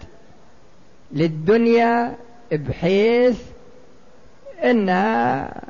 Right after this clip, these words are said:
يعني، تتغلب على أمور الآخرة، مثل واحد يشتغل في تجارة، والله أعطاه شيء عظيم، ويقول: "والله ما عندنا وقت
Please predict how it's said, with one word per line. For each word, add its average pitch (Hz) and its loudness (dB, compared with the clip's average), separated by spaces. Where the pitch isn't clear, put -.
يعني، 180 0
تتغلب 202 4
على 180 2
أمور 202 2
الآخرة، 190 0
مثل 196 0
واحد 190 2
يشتغل 190 0
في 190 2
تجارة، 185 2
والله 277 2
أعطاه 202 0
شيء 208 0
عظيم، 202 -2
ويقول: 240 2
"والله 226 2
ما 226 -2
عندنا 214 -4
وقت 214 0